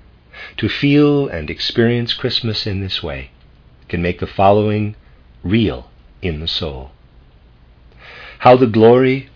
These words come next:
of the divine spiritual being's revelations are announced to man in the vastness of the stars through their images,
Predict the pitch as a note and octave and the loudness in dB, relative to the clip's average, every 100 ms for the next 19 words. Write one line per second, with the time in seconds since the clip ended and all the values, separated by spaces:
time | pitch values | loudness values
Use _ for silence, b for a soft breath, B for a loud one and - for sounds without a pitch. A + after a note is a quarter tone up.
0 | - F2+ G2+ G#2+ G#2 A2 A2+ A2 - A#2 | -12 -4 -2 0 2 2 0 -2 0 0
1 | A#2 - C3 A2 A2+ A2 A2 A2+ G#2 G#2+ | 0 -4 -8 -4 -4 -2 -2 -2 -2 -2
2 | B2 G#2+ D#2+ - F2 E2+ E2 - B B | -2 -4 -4 -6 -6 -8 -8 -12 B B
3 | B B G2+ F#2+ F#2+ F#2+ A2 A#2 - - | B B 2 4 4 2 0 -4 -10 -12
4 | - A#2+ A2 A2 A2 A2 A2+ A2+ G2 F#2 | -6 -2 -2 -2 -2 -2 -4 -6 -4 -4
5 | A2 - - A2+ - A2+ A2+ A#2 - G2+ | -4 -8 -8 -8 -6 -8 -6 -4 -4 -2
6 | E2 D#2+ D#2+ - - B B B B _ | -4 -4 -6 -6 -8 B B B B _
7 | - G#2 A#2 C3 C3+ F2+ C#2+ C2 B1+ - | -8 -2 -2 -2 -4 -8 -8 -10 -12 -12
8 | - | -14